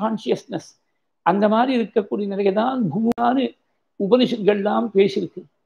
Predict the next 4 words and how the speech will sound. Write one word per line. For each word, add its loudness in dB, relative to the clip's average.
அந்த 4
பிரம்மஸ்வரூபமாகவே 4
இருக்கக்கூடிய 0
பிரம்மனிஷ்டாளுக்கு 2